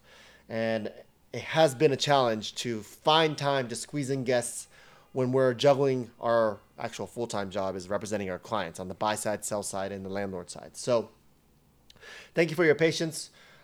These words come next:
I have some special guests coming up in the next few weeks. I have, uh, my buddy Phil Gar-, Phil Garcia, who is one of my main contractors. Uh, he does a lot of renovation work for me. He's coming on. We're gonna talk it up, chop it up about renovations, permits, filings,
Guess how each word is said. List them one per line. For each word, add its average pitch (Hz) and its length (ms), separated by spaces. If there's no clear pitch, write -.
I 139 60
have 156 100
some 147 140
special 165 320
guests 147 240
coming 156 240
up 147 100
in 147 60
the 135 80
next 139 240
few 139 180
weeks. 135 540
I 120 80
have, 127 180
uh, 120 340
my 127 160
buddy 127 200
Phil 127 240
Gar-, 117 220
Phil 151 220
Garcia, 131 560
who 127 160
is 110 100
one 120 100
of 117 60
my 113 80
main 127 260
contractors. 117 840
Uh, 110 140
he 117 140
does 120 120
a 117 60
lot 120 160
of 117 60
renovation 123 400
work 117 160
for 123 100
me. 117 140
He's 127 200
coming 127 280
on. 117 120
We're 120 60
gonna 120 140
talk 120 320
it 117 80
up, - 260
chop 135 260
it 135 60
up 131 100
about 123 340
renovations, 127 680
permits, 123 580
filings, 135 1000